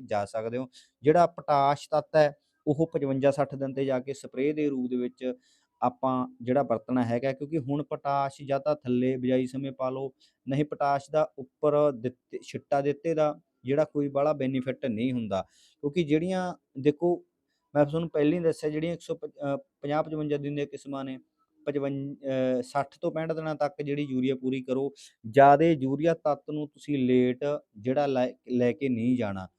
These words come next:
ਕਿਉਂਕਿ ਕੁਛ ਕੁ ਤੱਤ ਇਸ ਤਰ੍ਹਾਂ ਦੇ ਹੁੰਦੇ ਹੈਗੇ, ਉਹਨਾਂ ਦਾ ਕੋਈ ਸੀਮਿਤ ਸਮਾਂ ਹੁੰਦਾ ਹੈ, ਵੀ ਸੀਮਿਤ ਟਾਈਮ ਹੁੰਦਾ ਹੈ, ਵੀ ਇੰਨੇ ਕੁ ਸਮੇਂ ਤੱਕ ਹੀ ਯੂਰੀਆ ਪੂਰੀ ਕਰਨੀ ਹੈ। ਵਿੱਚ ਕਿਸਾਨ ਭਰਾਵਾਂ ਨੇ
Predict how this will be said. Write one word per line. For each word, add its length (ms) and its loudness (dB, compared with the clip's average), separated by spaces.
ਕਿਉਂਕਿ 220 -2
ਕੁਛ 260 -6
ਕੁ 100 -14
ਤੱਤ 200 -2
ਇਸ 120 -8
ਤਰ੍ਹਾਂ 200 -6
ਦੇ 100 0
ਹੁੰਦੇ 260 0
ਹੈਗੇ, 240 2
ਉਹਨਾਂ 400 -6
ਦਾ 140 0
ਕੋਈ 300 -6
ਸੀਮਿਤ 380 -2
ਸਮਾਂ 320 0
ਹੁੰਦਾ 260 0
ਹੈ, 120 2
ਵੀ 300 2
ਸੀਮਿਤ 420 -4
ਟਾਈਮ 380 0
ਹੁੰਦਾ 280 0
ਹੈ, 100 2
ਵੀ 220 -2
ਇੰਨੇ 300 2
ਕੁ 100 -8
ਸਮੇਂ 240 -6
ਤੱਕ 280 -2
ਹੀ 300 -4
ਯੂਰੀਆ 320 4
ਪੂਰੀ 300 2
ਕਰਨੀ 380 -2
ਹੈ। 100 -8
ਵਿੱਚ 220 -4
ਕਿਸਾਨ 340 -6
ਭਰਾਵਾਂ 340 -2
ਨੇ 160 -2